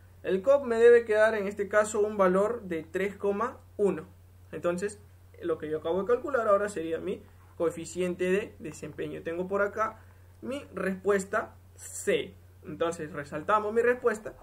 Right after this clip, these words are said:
Ya tenemos el cop. Vamos finalmente a lo último, en este caso, que me está pidiendo el problema,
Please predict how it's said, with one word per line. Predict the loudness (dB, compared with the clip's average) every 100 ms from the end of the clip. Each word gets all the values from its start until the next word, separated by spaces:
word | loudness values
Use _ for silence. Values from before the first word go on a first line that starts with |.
| -20 -20 -16 -4
Ya | -2
tenemos | -2 -4 -6
el | -12 -8
cop. | -10 -10 -20 -20 -20 -18 -6
Vamos | 4 4 6 0
finalmente | 0 4 6 8 6 6 6 6
a |
lo | 6
último, | 4 4 2 -4 -2
en | -2
este | -2 -2
caso, | 0 0 0
que | -4 -6
me |
está | -6 -8 -6
pidiendo | -4 0 0
el | 4
problema, | 8 8 8 4 -2